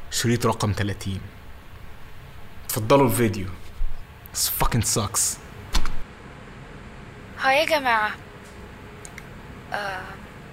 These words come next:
Speaker 2: طيب، الفيديو ده هو زي ما تقولوا كده رد على تساؤلات الكتير منكم اللي بعتوها لي في الأسبوعين اللي فاتوا، يعني، بخصوص بودكاست فادي يونان الجديد،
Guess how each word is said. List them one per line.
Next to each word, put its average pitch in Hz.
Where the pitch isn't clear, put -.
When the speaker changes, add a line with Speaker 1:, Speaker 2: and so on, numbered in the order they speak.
Speaker 2:
طيب، 185
الفيديو 233
ده 277
هو 277
زي 226
ما 277
تقولوا 262
كده 254
رد 254
على 262
تساؤلات 214
الكتير 233
منكم 233
اللي 220
بعتوها 202
لي 262
في -
الأسبوعين 220
اللي 233
فاتوا، 196
يعني، 285
بخصوص 269
بودكاست 262
فادي 226
يونان 214
الجديد، -